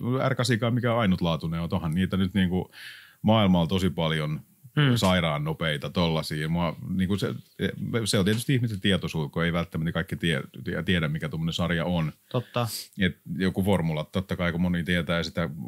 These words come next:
Speaker 1: se on vanha laji ja sitä on kauan ajettu, niin
Speaker 2: Joo.
Speaker 1: tota, sen nyt tietää kaikki, mut
Speaker 2: Mut se on jännä taas sitten, että siellähän on kaikki autot noin niinku periaatteessa samanlaisia.
Speaker 1: Niin, kyllä.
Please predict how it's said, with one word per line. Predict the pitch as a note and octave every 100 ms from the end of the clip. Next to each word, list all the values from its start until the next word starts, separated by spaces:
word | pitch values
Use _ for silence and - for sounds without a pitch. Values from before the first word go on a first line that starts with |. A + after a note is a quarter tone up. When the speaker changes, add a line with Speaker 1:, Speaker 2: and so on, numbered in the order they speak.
| A1+ -
Speaker 1:
se |
on | F2
vanha | F2+ F2 E2+
laji | E2+ E2+ D#2+
ja | D#2
sitä | - -
on | D#2
kauan | E2+ D#2+ D#2+
ajettu, | E2 D2+ -
niin | D#2 D#2+ D#2 - _ _
Speaker 2:
Joo. | C#3 D3 A2+ A2
Speaker 1:
tota, | F#2 D#2 E2+ -
sen | F2+
nyt | D#2+ D2
tietää | F2 F2
kaikki, | D#2+ F#2 E2 -
mut | D2 D2+ - _ _ _ -
Speaker 2:
Mut | C3
se |
on | D3+ C#3
jännä | D3 C3+
taas | B2 B2
sitten, | B2+ -
että | A#2+ -
siellähän | C3+ A2+ A2+
on |
kaikki | C3+ C3 -
autot | A#2 B2+ A#2+ - -
noin | B2 B2
niinku | A#2+
periaatteessa | A2 C3 B2+ A2+ - A2 A#2
samanlaisia. | B2 A#2 A2 G#2+ D3+ C3+ G2+
Speaker 1:
Niin, | F2
kyllä. | A#2 G#2